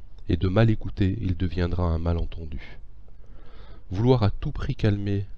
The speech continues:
une colère, au sens de la faire disparaître en soi, sans qu'elle n'ait eu le temps de se dire,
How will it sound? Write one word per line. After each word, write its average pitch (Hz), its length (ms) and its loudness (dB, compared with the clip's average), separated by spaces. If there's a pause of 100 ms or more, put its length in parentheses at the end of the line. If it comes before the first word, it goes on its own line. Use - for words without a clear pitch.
une 92 160 -4
colère, 107 760 4 (400)
au 85 80 -4
sens 101 260 -2
de 85 80 2
la 78 100 4
faire 82 240 0
disparaître 92 680 0
en 82 80 -6
soi, - 380 -4 (640)
sans 117 240 -4
qu'elle 95 200 2
n'ait 92 100 0
eu 92 100 0
le 90 120 0
temps 98 240 -2
de 92 100 -4
se - 180 -4
dire, 80 520 -4